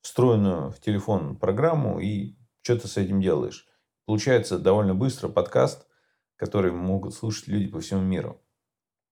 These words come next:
И при этом ты не зависишь ни от какой платформы. Все ты можешь купить, э, грубо говоря, хостинг где-то, либо найти, либо он у тебя уже есть, и все так делать.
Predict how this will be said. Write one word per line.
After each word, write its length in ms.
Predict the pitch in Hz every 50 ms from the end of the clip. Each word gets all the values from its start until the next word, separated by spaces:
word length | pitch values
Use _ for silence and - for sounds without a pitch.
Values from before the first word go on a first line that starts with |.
| _ _ _ _ _ _ _ -
И 80 | - 101
при 160 | - 113 117
этом 240 | 113 110 113 101 90
ты 120 | 98 117
не 300 | 110 107 107 107 110 110
зависишь 400 | 95 92 95 101 104 95 - -
ни 100 | 98 98
от 120 | 95 90 -
какой 300 | - 98 92 95 92 -
платформы. 640 | - 90 90 - - 151 165 160 139 110 87 76 - _ _ _ _ _ _
Все 120 | _ 135 123
ты 100 | 117 -
можешь 240 | 101 98 101 95 -
купить, 480 | - 98 90 - 107 92 - - - _ _ _ _
э, 80 | - 85
грубо 320 | 95 90 92 92 87 90 92
говоря, 400 | 90 82 82 78 69 - - - - - - -
хостинг 480 | - - - 160 160 160 - 147 123 113
где-то, 460 | 107 101 107 104 98 101 85 87 - - _ _ _ _ _ _ _ _
либо 240 | - 95 95 90 92
найти, 540 | 92 92 92 92 92 - - 151 156 143 120
либо 200 | 107 104 98 92
он 380 | 92 87 - 67 80 95 95 92
у 40 |
тебя 140 | 90 - 90
уже 180 | 87 87 92 92
есть, 340 | 104 123 147 131 113 - -
и 100 | 101 95
все 220 | 92 - - 92
так 200 | 80 95 92 92
делать. 240 | 87 90 - - -